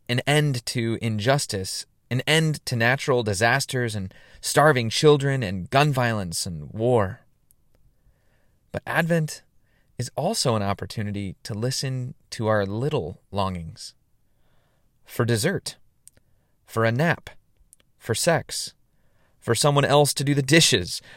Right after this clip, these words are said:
for a mindless T V show, for silence, for caffeine.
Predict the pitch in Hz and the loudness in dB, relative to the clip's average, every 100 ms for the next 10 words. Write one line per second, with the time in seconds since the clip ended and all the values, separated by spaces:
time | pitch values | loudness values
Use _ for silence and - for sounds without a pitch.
0 | - - 123 120 120 151 180 180 180 - | -10 2 4 4 2 0 0 2 2 0
1 | - 151 143 135 156 - 104 85 85 _ | -2 -2 0 0 0 0 0 0 -6 _
2 | - _ _ _ - 113 - 127 135 98 | -20 _ _ _ -10 -4 -2 0 0 -2
3 | 78 - - - _ _ _ _ _ _ | -6 -6 -6 -8 _ _ _ _ _ _
4 | _ - 110 - 107 - 135 117 90 | _ -14 -12 -8 -8 -6 -6 -6 -8